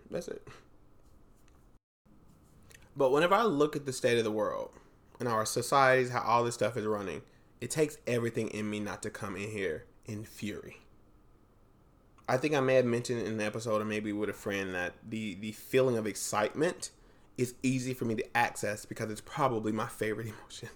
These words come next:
Um, I can just kinda, like, conjure that up, like, "Whoa, I'm excited." But fury is also very easy for me to access. Because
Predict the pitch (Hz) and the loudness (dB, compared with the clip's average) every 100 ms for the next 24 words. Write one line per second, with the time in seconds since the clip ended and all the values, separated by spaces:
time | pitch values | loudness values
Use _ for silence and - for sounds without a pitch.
0 | - - - - - - - - - - | -18 -20 -20 -20 -20 -20 -20 -20 -20 -14
1 | - 110 110 101 101 107 - 131 151 131 | -4 2 2 2 -2 -8 -8 -2 -2 0
2 | 139 117 - - 139 127 117 107 104 95 | 2 2 0 0 2 4 4 2 2 0
3 | 90 135 285 98 110 107 131 110 90 - | 0 0 0 0 -4 0 2 2 0 -6
4 | - - - - - _ _ - 131 - | -16 -20 -20 -20 -20 _ _ 6 6 6
5 | - - 175 185 190 143 120 123 - - | -12 -6 6 8 10 8 4 0 -8 -20
6 | - - 147 156 143 120 113 143 143 120 | -20 2 4 6 4 2 2 4 4 4
7 | - 127 117 110 123 110 107 - - - | 2 0 0 -2 -2 -2 -4 -8 -10 -8
8 | - - - - - - - - - - | -6 -2 0 0 -4 -20 -20 -20 -20 -20
9 | - - - - - - - - - - | -20 -20 -20 -20 -20 -20 -20 -20 -20 -20
10 | - - - - - - 143 151 - 180 | -20 -20 -20 -20 -20 -8 -2 -2 2 6
11 | 202 135 123 139 - | 8 8 6 0 -4